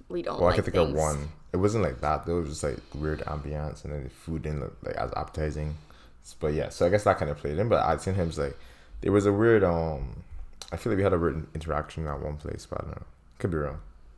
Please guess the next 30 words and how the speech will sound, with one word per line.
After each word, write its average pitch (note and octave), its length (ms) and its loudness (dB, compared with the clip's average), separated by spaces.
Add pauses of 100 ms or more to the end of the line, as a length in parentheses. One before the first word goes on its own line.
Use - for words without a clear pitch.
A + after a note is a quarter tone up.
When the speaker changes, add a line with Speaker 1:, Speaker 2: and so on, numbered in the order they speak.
(520)
Speaker 1:
Yeah, F3+ 420 -2 (220)
I F#3+ 80 -6
get F3+ 180 -6
what D#3+ 100 -6
you're D#3 220 -10
saying F#3 480 -14 (180)
with F3+ 180 -14
that. D#3+ 260 -8 (720)
Um, F3 600 -10 (580)
yeah, A#3 400 6
and A#3+ 100 -2
then C4 220 2
from A3+ 260 -6
there, G#3+ 400 -2
we G#3+ 120 -4
just, - 460 -10 (1160)
I C4 140 8
like F4+ 160 2
food. F3+ 360 -2
I E3 140 2
like, B3 240 0
well, G#3+ 300 2
I D#4+ 120 4
like - 220 2
eating. F3+ 560 -6 (1400)
So - 720 -2
Speaker 2:
I, F#2 60 2
I - 40 4
love D#2+ 300 0
eating. D2+ 400 -4